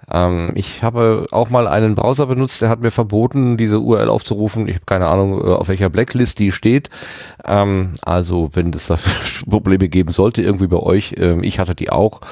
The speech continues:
Aber wenn man einen anderen Browser oder eine andere, einen anderen Kanal dann, eine andere Zugriffsmöglichkeit benutzt, dann kommt man natürlich auch dahin. So. Also Dankeschön auch an Ludger für die, äh, Zusendung,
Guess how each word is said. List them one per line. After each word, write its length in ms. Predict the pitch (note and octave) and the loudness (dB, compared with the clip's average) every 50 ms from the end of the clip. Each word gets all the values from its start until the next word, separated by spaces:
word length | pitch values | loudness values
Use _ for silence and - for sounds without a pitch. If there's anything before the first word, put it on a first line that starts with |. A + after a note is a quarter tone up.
| - - - - - - - - - | -18 -18 -18 -18 -20 -20 -20 -16 -8
Aber 520 | - - B1 C#2 D2+ D2+ D2 C2+ C2+ - - _ - - | -4 -2 0 2 2 2 2 0 -2 -6 -12 _ -14 -8
wenn 140 | - F#2 D#2 | -4 -2 -2
man 120 | D#2 D2+ | 0 -2
einen 160 | D#2+ D#2 D2 | -2 -2 -2
anderen 280 | - E2 E2+ E2 E2+ D#2+ | -2 -2 -2 -2 -2 -2
Browser 320 | D2+ D#2 D#2 D2+ C#2+ E2 | -2 -2 -2 0 0 0
oder 220 | - D#2+ D#2 D2+ - | -2 0 -2 0 0
eine 180 | D2 D2 D2 | 0 0 0
andere, 380 | - C#2+ D#2 D#2 D2 D2+ C#2+ C#2 - - - F#2 F2 - - - | 0 0 0 0 0 0 -2 -2 -4 -6 -6 -6 -6 -6 -4 0
einen 120 | F#2 F#2 | 0 2
anderen 220 | F#2+ A2 C3+ B2 G#2 | 4 4 2 2 2
Kanal 380 | - G2 F2+ E2+ E2+ E2+ E2+ | 0 0 2 2 2 4 4
dann, 240 | E2 D#2+ D#2 D2+ C#2+ C2+ - - - - - | 4 4 2 0 -2 -4 -8 -16 -12 -8 -4
eine 120 | C#2+ C#2 | -4 -2
andere 240 | A#1 B1 C#2+ C#2+ C#2+ | -2 -2 -2 -4 -4
Zugriffsmöglichkeit 840 | - - - F#2+ - E2 - - F2 E2 D#2 - D2+ - - D2+ - | -4 -2 -2 0 0 0 0 2 2 2 2 0 -2 -2 -2 -2 0
benutzt, 380 | - D2+ D2 D2+ - - - | 0 0 0 0 -2 -2 -4
dann 160 | - B1 C2 C2+ - - - - - - - - - | -4 -2 -4 -4 -8 -10 -16 -16 -16 -16 -12 -6 -4
kommt 160 | - - - | -4 -2 -2
man 100 | - E2 | 0 0
natürlich 480 | D2+ D2 - - D2 - - - - - | 0 0 0 0 -2 -2 -2 -4 -4 -2
auch 220 | - B1+ - - | -2 -2 -2 -2
dahin. 320 | - F2+ E2 D2+ - - - _ _ _ _ _ _ - - - - - - - - - - - - _ _ - | -2 -2 0 0 0 -2 -6 _ _ _ _ _ _ -20 -16 -16 -16 -16 -16 -16 -18 -20 -20 -20 -20 _ _ -6
So. 1000 | F2 E2 E2 D#2 D#2 D#2+ F2 F#2+ F2+ E2+ D2+ - - - - A#1+ A#1 A1+ B1+ C#2+ - - - _ _ _ _ - | -4 -2 0 0 0 0 2 2 2 2 0 0 -2 -2 -2 -4 -4 -6 -8 -12 -16 -18 -20 _ _ _ _ -8
Also 280 | - - - D#2 D#2+ E2+ | -4 -2 -2 -2 -2 -2
Dankeschön 420 | - A2+ C3 D3 D#3 - D#3+ C#3 | -2 -2 -2 -2 -2 -2 0 0
auch 100 | A2+ A#2 | 0 2
an 120 | A2 G2 G2+ | 2 2 2
Ludger 380 | B2+ F#3 - - A#3 A#3 A#3 | 2 2 2 2 0 2 2
für 160 | - - - B2+ | 0 0 -2 -2
die, 380 | A2+ A2 A2 G#2+ G#2 G2+ G2 | 0 2 2 4 6 4 4
äh, 320 | G#2 - - F#2+ F#2 F#2 E2+ | 4 2 2 2 4 2 2
Zusendung, 640 | - - F3 F3 F3+ F3 E3+ E3 F3 F3 F3 E3+ | 2 0 0 2 2 2 2 2 0 0 0 -2